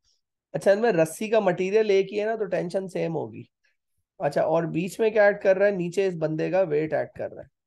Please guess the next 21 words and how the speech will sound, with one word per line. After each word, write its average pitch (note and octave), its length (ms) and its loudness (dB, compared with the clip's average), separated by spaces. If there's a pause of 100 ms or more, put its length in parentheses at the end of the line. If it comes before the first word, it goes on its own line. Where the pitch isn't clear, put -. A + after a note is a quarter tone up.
(560)
अच्छा, D#3+ 120 -6
क्योंकि F#3+ 320 -4
ये A3+ 120 8
लटका E3+ 380 4
हुआ F#3+ 180 8
है, F#3+ 260 4
स्टेशनरी F3+ 640 -2
है, E3 240 -2 (540)
तो E3 380 -2
इस - 160 -8
वक्त F#3+ 160 2
जो F3+ 140 2
है F#3 60 4
वो F#3+ 140 0
टेंशन F3+ 540 -2
का F3+ 160 -2
एक E3+ 300 -6
कंपोनेंट E3+ 400 -4
इधर F3+ 200 0
आएगा F3 260 0
इसका, F3 280 -8